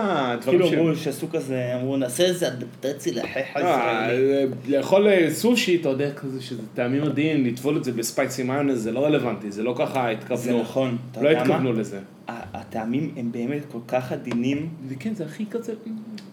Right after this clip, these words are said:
Speaker 1: תחשוב, סינים, הם מדהימים, הם
Speaker 2: זה
Speaker 1: אוכלים מדהים.
Speaker 2: יפנים, יפנים.
Speaker 1: יפנים, סליחה.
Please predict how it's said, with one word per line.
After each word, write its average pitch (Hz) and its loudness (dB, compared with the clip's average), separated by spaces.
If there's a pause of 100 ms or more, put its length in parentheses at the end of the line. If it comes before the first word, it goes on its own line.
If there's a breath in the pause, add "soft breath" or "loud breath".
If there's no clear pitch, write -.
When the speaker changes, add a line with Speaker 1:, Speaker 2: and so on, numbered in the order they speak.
(960)
Speaker 1:
תחשוב, - 2
סינים, 247 2
הם 123 0
מדהימים, 156 2 (160)
הם 127 -6
Speaker 2:
זה 123 0
Speaker 1:
אוכלים 240 4
מדהים. 214 6
Speaker 2:
יפנים, 135 2
יפנים. 123 0
Speaker 1:
יפנים, 165 4
סליחה. 131 -2